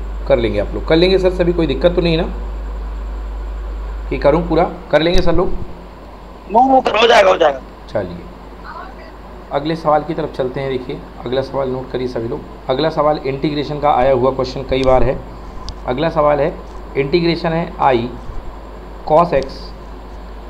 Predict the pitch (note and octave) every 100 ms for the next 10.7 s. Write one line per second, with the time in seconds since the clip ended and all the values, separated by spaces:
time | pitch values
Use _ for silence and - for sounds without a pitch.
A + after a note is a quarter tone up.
0 | - - C3+ C#3 D3+ A#2+ B2+ - - -
1 | - - - - - - - A#2+ C#3+ E3
2 | E3+ E3 - C3 C3+ C3 - - - -
3 | - - - - - - - - - -
4 | - - - - - - A#2+ A#2+ A#2 A2+
5 | A2+ B2+ C3+ E3+ E3 D3 B2 A2+ B2 -
6 | - - - - E3 E3 D3+ - B2+ A2
7 | G2 - - - - - - - - -
8 | - - - - - - - - - -
9 | - C#3 A#2 G2+ - - - - E3 D#3
10 | D3+ D3+ E3+ D#3+ - -